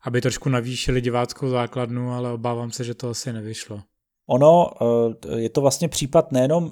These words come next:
Speaker 2: H B O Max, ale i Peacocku, že na rozdíl třeba od Disneyho, ta,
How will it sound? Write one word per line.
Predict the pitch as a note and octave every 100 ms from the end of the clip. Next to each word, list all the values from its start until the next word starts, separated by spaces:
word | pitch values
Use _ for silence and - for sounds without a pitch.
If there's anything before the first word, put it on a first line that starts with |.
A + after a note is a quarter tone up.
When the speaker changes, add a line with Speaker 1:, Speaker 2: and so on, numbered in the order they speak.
| -
Speaker 2:
H | A2+
B | C3 E3+
O | F#3
Max, | B2+ A2+ C3 - -
ale | A#2 A#2+
i | -
Peacocku, | D3 C#3 C3+ A#2+ - A2+ F3+ _ _ _ _ _ _ _ _ _
že | - A2 B2+ B2+
na | C3 A#2+
rozdíl | C3 D3+
třeba | C3+ C3+ D3
od | C#3+ D3 C#3+ - A2+ G2+
Disneyho, | A#2 A#2+ A2 A#2 A2 A2+ G#2+ A2 D3 _ _ _ _ _ _ _
ta, | B2 A#2+ A#2 A2+ A2+ A2